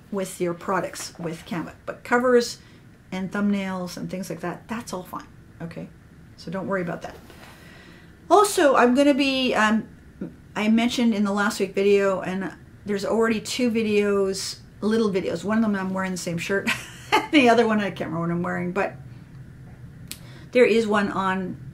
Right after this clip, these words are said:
um, how to secure your Google Slides. If you're making products in Google Slides, how do you secure them? So that video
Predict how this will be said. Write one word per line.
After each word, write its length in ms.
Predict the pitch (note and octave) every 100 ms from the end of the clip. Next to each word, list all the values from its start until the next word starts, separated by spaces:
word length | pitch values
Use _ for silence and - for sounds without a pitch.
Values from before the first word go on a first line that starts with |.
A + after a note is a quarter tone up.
| -
um, 460 | F#3 F3+ F3+ F3+ - - - - - - - - - -
how 160 | - B3
to 80 | D4
secure 440 | - - A#3 G#3+
your 220 | G#3 G3
Google 460 | F#3 F3 G3+ F#3+ F#3
Slides. 520 | - F#3 F3+ E3+ -
If 160 | F3 E3+
you're 100 | F#3+
making 440 | G3 G#3 A3+ A3+
products 380 | G#3+ F#3 F3+ F3+
in 100 | F3+
Google 220 | F3 F3
Slides, 340 | - F3 E3+ E3+
how 180 | -
do 80 | F#3
you 60 | G3
secure 380 | - - F3+ E3
them? 180 | F#3+
So 140 | G#3+ E3+
that 260 | F#3 G3+
video 500 | G#3+ A3+ A3+ G#3+ G#3